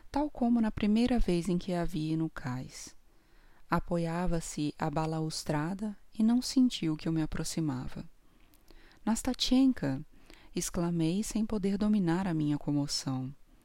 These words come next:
Ela estremeceu. Voltou-se e olhou para mim. "O quê?" disse. "Tão depressa?"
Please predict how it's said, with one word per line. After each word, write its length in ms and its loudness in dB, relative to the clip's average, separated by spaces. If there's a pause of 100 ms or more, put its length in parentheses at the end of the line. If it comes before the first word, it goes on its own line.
(320)
Ela 180 0
estremeceu. 920 -4 (720)
Voltou-se 960 0 (300)
e 140 4
olhou 260 2
para 240 0
mim. 300 -2 (960)
"O 120 2
quê?" 440 2 (280)
disse. 640 -2 (360)
"Tão 180 10
depressa?" 880 2